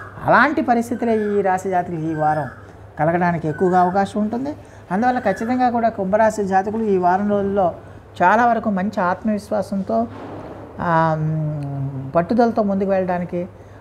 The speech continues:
ఆ, మంచి ఉత్సాహంగా వాళ్ళు ముందుకు వెళ్ళడానికి ఎక్కువగా అవకాశాలు కనిపిస్తున్నాయనే విషయాన్ని గమనించాలి. అలాగే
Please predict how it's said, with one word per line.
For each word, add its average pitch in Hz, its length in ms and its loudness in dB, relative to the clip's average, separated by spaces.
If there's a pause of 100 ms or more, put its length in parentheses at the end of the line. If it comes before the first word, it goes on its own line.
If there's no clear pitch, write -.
(120)
ఆ, 156 500 0
మంచి 233 300 2
ఉత్సాహంగా 220 640 0
వాళ్ళు 175 320 2
ముందుకు 180 320 0
వెళ్ళడానికి 165 580 0 (360)
ఎక్కువగా 233 360 4
అవకాశాలు 185 520 2
కనిపిస్తున్నాయనే 156 680 -6
విషయాన్ని 135 480 -4 (420)
గమనించాలి. 196 640 2 (400)
అలాగే 254 580 2